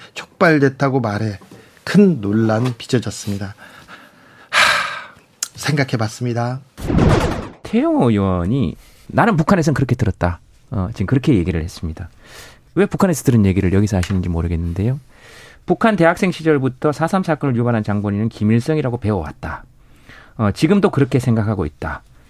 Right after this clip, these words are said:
Speaker 2: 이렇게 하고 있습니다. 어, 더불어민주당은 국회 윤리위원회 태희 의원을 제소했고요.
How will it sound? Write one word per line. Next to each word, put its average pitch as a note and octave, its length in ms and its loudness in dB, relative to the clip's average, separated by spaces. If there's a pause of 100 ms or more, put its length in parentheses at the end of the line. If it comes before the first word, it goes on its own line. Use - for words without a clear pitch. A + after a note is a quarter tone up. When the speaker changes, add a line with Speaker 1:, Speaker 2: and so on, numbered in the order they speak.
Speaker 2:
이렇게 F#2 280 -2
하고 E2+ 140 0
있습니다. E2+ 420 -8 (240)
어, A2 100 -2
더불어민주당은 D3 840 0
국회 C#3 240 -2
윤리위원회 B2+ 520 0
태희 B2+ 280 -2
의원을 G#2+ 400 0
제소했고요. F2 640 -6